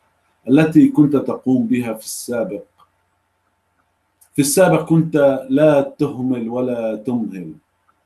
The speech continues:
كنت إلها طرزانيا سوبرمانيا تقتص لحظيا من الكفر والفسقة، تغرق هنا، تخسف هناك،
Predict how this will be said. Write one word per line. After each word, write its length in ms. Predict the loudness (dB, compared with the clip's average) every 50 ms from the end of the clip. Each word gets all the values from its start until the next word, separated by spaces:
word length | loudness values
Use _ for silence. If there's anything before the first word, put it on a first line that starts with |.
| _ _
كنت 320 | 2 4 4 4 4 2 2
إلها 600 | 2 2 2 2 2 2 2 2 0 -2 -4 -4
طرزانيا 1000 | -6 -4 -4 -4 -4 -4 -4 -4 -4 -4 -2 2 4 4 4 4 2 0 -2 -4
سوبرمانيا 1300 | -4 -6 -8 -8 -10 -10 -8 -6 -4 -4 -2 -2 -2 -2 -2 0 0 0 0 0 -2 -4 -4 -4 -6 -8 -10
تقتص 520 | -12 -16 -20 _ -6 -6 -6 -6 -6 -6 -4
لحظيا 800 | -4 -4 -4 -6 -8 -10 -6 0 0 2 2 2 0 -2 -2 -4
من 220 | -4 -4 -4 -4
الكفر 480 | -6 -8 -12 -16 -18 -14 -12 -10 -10 -10
والفسقة، 800 | -12 -12 -14 -14 -12 -12 -12 -10 -8 -10 -10 -10 _ -16 -16 -16 _ _ _ _ _ _ _ _ _ _ _ _ _ _ _ _ _ _ _ _ _ _ _ _ _ _ _ _ _ _ _ _ _ _ _ _ _ _ _ _ _ _ _ _
تغرق 460 | 4 4 6 6 6 4 4 4 4 4
هنا، 720 | 4 6 6 4 6 6 4 4 2 2 0 -4 -8 -12 _ _ _ _ _
تخسف 560 | -4 -4 -4 -4 -8 -8 -6 -6 -6 -6 -8
هناك، 680 | -10 -8 -6 -6 -6 -4 -4 -4 -4 -6 -6 -8 -10 -12